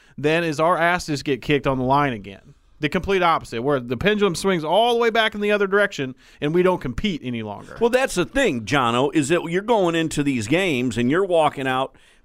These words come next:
Speaker 2: you know, one day saying, "Oh, man, Super Bowl champs, look at the resilience." The next, next week,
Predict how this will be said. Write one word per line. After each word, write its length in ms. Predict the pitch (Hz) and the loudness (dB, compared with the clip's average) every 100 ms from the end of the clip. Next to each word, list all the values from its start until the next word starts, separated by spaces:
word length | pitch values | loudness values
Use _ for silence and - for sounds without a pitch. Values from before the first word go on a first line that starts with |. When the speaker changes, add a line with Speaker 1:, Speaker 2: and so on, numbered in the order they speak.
| 123 - | -20 -10
Speaker 2:
you 140 | 135 | 0
know, 120 | 131 120 | 2 4
one 340 | 127 156 180 | 4 2 2
day 220 | 143 131 | -2 -2
saying, 360 | 120 139 117 107 | -2 -2 -2 2
"Oh, 200 | 127 104 | 2 2
man, 300 | 127 - - _ | 0 -2 -8 _
Super 300 | - 160 139 | -2 -2 0
Bowl 160 | 113 92 | -4 -4
champs, 400 | - 160 98 147 | -2 -2 -2 -2
look 120 | 139 | -2
at 60 | |
the 60 | 113 | -2
resilience." 540 | 107 101 175 143 101 104 | -4 0 0 0 -4 -4
The 80 | |
next, 260 | 139 185 - - | -4 -4 -10 -16
next 380 | 156 196 - 160 | -4 -2 -2 0
week, 240 | 165 - | -2 -2